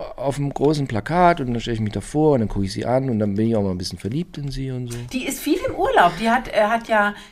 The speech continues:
Speaker 2: die war in Südafrika, habe ich gesehen. Da war sie bestimmt auch nicht alleine.
Speaker 1: Ja.
Speaker 2: Und jetzt ist sie schon wieder Skifahren. Also die ist immer, entweder arbeitet die oder sie ist im Urlaub.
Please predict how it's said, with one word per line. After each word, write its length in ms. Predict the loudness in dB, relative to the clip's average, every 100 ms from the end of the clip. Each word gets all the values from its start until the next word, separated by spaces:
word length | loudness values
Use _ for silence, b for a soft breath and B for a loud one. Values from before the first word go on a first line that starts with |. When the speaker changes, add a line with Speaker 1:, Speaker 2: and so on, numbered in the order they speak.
| 0
Speaker 2:
die 80 |
war 100 | 4
in 80 | 4
Südafrika, 640 | 2 -6 -6 -4 -6 2
habe 160 | 2 2
ich 80 | -4
gesehen. 380 | -8 -4 -2 0
Da 100 | 2
war 100 | 2
sie 80 | 0
bestimmt 300 | -4 -4 -6
auch 80 | -4
nicht 120 | -2
alleine. 400 | 2 4 6 4
Speaker 1:
Ja. 20 | 2 B B B
Speaker 2:
Und 160 | -2 0
jetzt 180 | -2
ist 100 | -4 -6
sie 80 |
schon 160 | -4 -4
wieder 160 | -2 -2
Skifahren. 720 | -2 -2 -2 0 0 0 0
Also 440 | 2 4 2 2
die 160 | -2 -4
ist 180 | -6 0
immer, 220 | 2 2 0
entweder 300 | 0 4 6
arbeitet 420 | 6 6 4 0
die 120 | 2
oder 160 | 2 2
sie 100 | 0
ist 80 | -4
im 100 | 0
Urlaub. 340 | 2 2 0